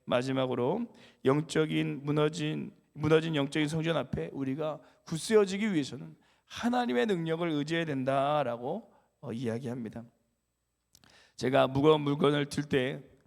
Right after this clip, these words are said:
시온이가 와서 도와주면 이 마음의 감동은 되겠지만 큰 도움은 되지 않을 것입니다. 이처럼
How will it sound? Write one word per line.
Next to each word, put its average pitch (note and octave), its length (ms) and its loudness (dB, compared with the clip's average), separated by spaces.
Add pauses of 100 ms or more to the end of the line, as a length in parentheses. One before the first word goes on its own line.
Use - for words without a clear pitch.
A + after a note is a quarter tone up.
시온이가 D#3 520 2
와서 C3 640 0
도와주면 C#3 760 2 (440)
이 - 80 -2
마음의 C3 420 4
감동은 D3 420 0
되겠지만 C#3 640 -2 (280)
큰 G#3+ 360 0
도움은 D3 320 4
되지 C3 220 -2
않을 A#2 220 -4
것입니다. A#2+ 480 -8 (680)
이처럼 D3+ 580 2